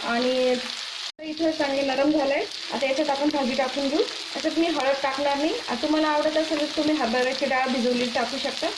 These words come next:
तर मी इथं ही भाजी टाकून घेणार आहे आणि गॅस, अ, थोडा मीडियमवर ठेवणार आहे. ही भाजी पटकन बनते आणि खायलाही खूपच छान लागते.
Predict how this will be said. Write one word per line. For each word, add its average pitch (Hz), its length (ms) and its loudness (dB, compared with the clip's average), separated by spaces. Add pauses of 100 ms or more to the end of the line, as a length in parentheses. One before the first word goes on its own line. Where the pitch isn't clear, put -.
(440)
तर 254 60 -4
मी 269 120 0
इथं 285 220 0
ही 277 140 0
भाजी 247 340 2 (120)
टाकून 262 240 0
घेणार 254 260 2
आहे 285 100 2 (540)
आणि 262 120 0
गॅस, 277 480 0
अ, 262 180 4 (100)
थोडा 247 140 2
मीडियमवर 262 480 2 (100)
ठेवणार 247 260 0
आहे. 285 120 2 (1500)
ही 320 120 4
भाजी 302 200 2
पटकन 320 400 2
बनते 302 320 2
आणि 339 140 2 (100)
खायलाही 277 260 2
खूपच 302 400 0
छान 269 140 0
लागते. 254 320 0